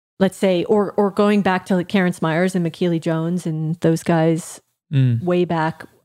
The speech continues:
Speaker 1: I'm not exactly sure how they're racing. I didn't get to race,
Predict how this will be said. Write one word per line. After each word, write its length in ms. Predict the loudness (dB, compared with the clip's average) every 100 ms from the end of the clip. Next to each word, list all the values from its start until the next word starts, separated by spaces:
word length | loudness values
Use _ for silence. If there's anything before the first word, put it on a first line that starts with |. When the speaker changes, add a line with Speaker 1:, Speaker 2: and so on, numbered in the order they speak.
| _ 0
Speaker 1:
I'm 200 | 2 4
not 160 | 2 0
exactly 440 | -2 -4 -2 -6
sure 720 | -4 -2 0 2 0 -2 -8 -8
how 260 | -2 0 2
they're 240 | 2 2
racing. 560 | 2 0 0 0 0 0
I 80 | 2
didn't 240 | 2 2
get 160 | 0 -2
to 100 | 0
race, 440 | 2 2 0 -6